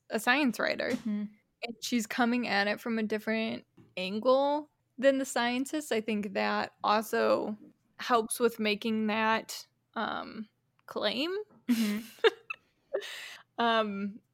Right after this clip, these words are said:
Speaker 1: like, it reminds me of when I worked with turtles. I named all of the turtles, and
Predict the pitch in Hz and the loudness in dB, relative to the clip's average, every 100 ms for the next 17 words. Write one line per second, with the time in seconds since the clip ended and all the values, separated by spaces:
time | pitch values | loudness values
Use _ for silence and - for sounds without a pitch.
0 | - 240 247 240 240 254 247 247 262 262 | 0 4 6 8 8 8 6 4 4 2
1 | 320 320 311 233 233 220 208 - 220 226 | -2 0 2 6 6 4 -4 -10 0 2
2 | 214 208 214 226 226 - - _ _ 220 | 4 4 4 6 4 2 -8 _ _ 0
3 | 214 - 233 226 - 208 202 214 240 247 | 0 0 -2 -2 -2 -2 0 0 2 0
4 | 262 254 - - _ _ 196 190 190 196 | 0 -4 -12 -16 _ _ -2 -2 -2 -2
5 | 208 214 220 220 226 247 233 226 240 240 | 0 2 2 0 -2 0 0 2 2 2
6 | 247 254 - - 202 202 196 190 196 202 | 0 -2 -6 -10 -6 -4 -2 -2 -4 -6